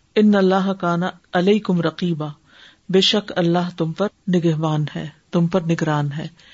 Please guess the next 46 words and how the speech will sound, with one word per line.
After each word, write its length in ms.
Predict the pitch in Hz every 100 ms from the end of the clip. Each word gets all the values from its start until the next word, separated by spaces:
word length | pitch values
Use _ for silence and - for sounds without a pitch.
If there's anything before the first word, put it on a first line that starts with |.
| - _ -
یعنی 200 | 180 202
وہ 220 | 196 220
خود 340 | 220 226 214
دیکھ 220 | 240 233 233
رہا 240 | 226 214
ہے 120 | 233
کہ 120 | 233
کون 280 | 226 196 190
ڈنڈی 260 | 185 170 180
مارتا 280 | 170 160 170
ہے، 40 |
کون 260 | 175 185 180
کیا 180 | 214 165
کرتا 340 | 175 160 -
ہے۔ 200 | 156 - _ _ _ _ _ _ _ _ _ -
یعنی 260 | 190 190 190 - -
یہ 160 | 208 220
زیادہ 240 | 196 208
ڈرنے 260 | 220 202 196
والی 220 | 196 190
بات 280 | 180 165 165
ہے 60 | 185
نا۔ 120 | 233 - _ _ _ _ _ _ -
ٹھیک 240 | 233 233
ہے، 40 | 208
اعمال 360 | 185 185 185
نامے 260 | 180 175 190
ہمارے 260 | 180 180
لکھے 300 | 175 170 -
جا 240 | 175 170 160
رہے 120 | 165
ہیں، 300 | 165 170 170 - _ _ - _ _ 190
ہمارے 180 | 190
ہاتھ 280 | 185 190 190
پاؤں 200 | 196 190
گواہی 280 | 180 175 175
دیں 280 | 170 165 156
گے، 140 | 165 160 _ _ _ _ -
لیکن 220 | 220 247
سب 240 | 214 294 294
سے 220 | - 254
زیادہ 300 | 196 196 240 240
تو 80 |
خود 200 | 214 269 262 _ _ -
ان 140 | 202 202
اللہ 360 | 196 220 208